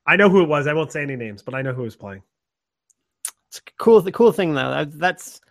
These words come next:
Speaker 2: pretty much, like, our office culture right now. And I like that the head of our office is totally, like, the head of the board, too. He's, like, he's intense. He's super good. And it's fun to watch, like, the top five, top five player games, which you were in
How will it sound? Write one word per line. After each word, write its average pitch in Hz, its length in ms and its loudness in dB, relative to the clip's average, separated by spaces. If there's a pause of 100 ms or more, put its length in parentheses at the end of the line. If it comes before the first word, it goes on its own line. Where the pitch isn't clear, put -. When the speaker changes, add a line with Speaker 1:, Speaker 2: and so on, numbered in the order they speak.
(260)
Speaker 2:
pretty 208 200 0
much, 180 280 -2 (200)
like, 156 260 -2
our 151 180 2
office 151 460 -2
culture 165 440 0
right 143 180 0
now. 131 340 -4 (540)
And 208 100 6
I 226 60 8
like 226 220 6
that 220 160 2
the 180 80 6
head 196 200 6
of 190 220 6
our 170 80 6
office 180 540 0 (340)
is 160 180 -2
totally, 185 380 2
like, 147 280 0
the 165 140 2
head 180 180 0
of 151 120 -4
the 147 80 -6
board, 160 280 -2
too. 180 220 -6
He's, 151 220 -6
like, 147 280 -2 (300)
he's 175 160 -8
intense. 185 540 -2 (880)
He's 165 120 -8
super 185 220 0
good. 151 260 4
And 185 140 4
it's 202 140 2
fun 240 160 4
to 226 80 4
watch, 208 260 4
like, 175 240 0
the 139 300 2 (320)
top 202 240 0
five, 170 440 2 (140)
top - 220 -6
five 170 260 0
player 185 240 -2
games, 185 560 -6
which 202 220 2
you 233 160 2
were 214 100 8
in 185 340 2